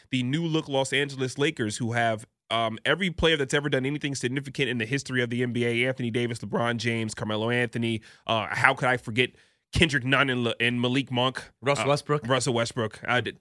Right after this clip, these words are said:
Speaker 1: just wanted to give the Russell Westbrook fans a little dig there. Um, also,
Speaker 2: Of course.
Speaker 1: um, the Golden State side, is that gonna be the same team that we see? Is it gonna be Steph, Klay, and Draymond, or will we see Ben Simmons perhaps in that starting five? Um, a lot of questions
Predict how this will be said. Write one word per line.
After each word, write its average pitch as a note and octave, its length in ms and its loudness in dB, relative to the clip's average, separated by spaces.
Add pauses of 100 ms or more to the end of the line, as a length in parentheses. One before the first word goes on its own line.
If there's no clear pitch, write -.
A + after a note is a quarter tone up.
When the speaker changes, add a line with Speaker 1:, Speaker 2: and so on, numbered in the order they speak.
(140)
Speaker 1:
just A#2+ 160 -2
wanted G#2+ 140 -2
to G#2 40 -2
give G#2 200 -2
the G#2+ 120 -2
Russell G#2+ 260 -2
Westbrook A2 300 -4
fans A2 240 0
a - 20 -10
little A2+ 160 -2
dig G#2+ 260 -2
there. G#2+ 200 0 (240)
Um, D#3+ 320 6
also, E3+ 380 6
Speaker 2:
Of - 180 -8
course. G#2 300 -4 (100)
Speaker 1:
um, C3+ 300 4
the A#2+ 80 -6
Golden D3+ 200 4
State F#3+ 240 4
side, D#3 300 6 (140)
is F3 160 6
that F#3 180 4
gonna F#3 140 0
be F3+ 80 -2
the E3+ 80 -2
same E3+ 260 2
team E3+ 240 -2
that D3+ 140 0
we D#3+ 100 0
see? A3 180 2
Is B2+ 200 2
it D3+ 60 2
gonna E3 140 0
be F#3 120 0
Steph, D3+ 280 2
Klay, D3+ 220 2
and D3 100 0
Draymond, D3 440 2
or F#3 240 6
will G3 160 2
we G3+ 100 0
see A3+ 240 0
Ben D#3 520 0
Simmons E3 720 0
perhaps A#2+ 480 0
in B2 120 0
that A#2+ 180 2
starting A#2 320 0
five? B2+ 460 2 (320)
Um, A#2 320 2 (180)
a - 60 0
lot F#3+ 100 10
of F#3 60 6
questions D#3 560 4